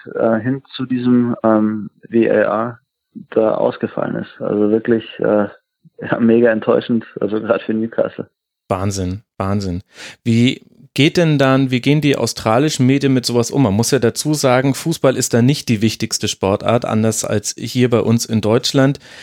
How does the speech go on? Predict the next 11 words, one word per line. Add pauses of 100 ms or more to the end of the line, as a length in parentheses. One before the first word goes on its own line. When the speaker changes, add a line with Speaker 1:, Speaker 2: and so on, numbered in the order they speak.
(360)
Speaker 2:
Gibt's
da
dann
einen
großen
Aufschrei?
Wird
die
Videobeweisdebatte
ähnlich,
äh,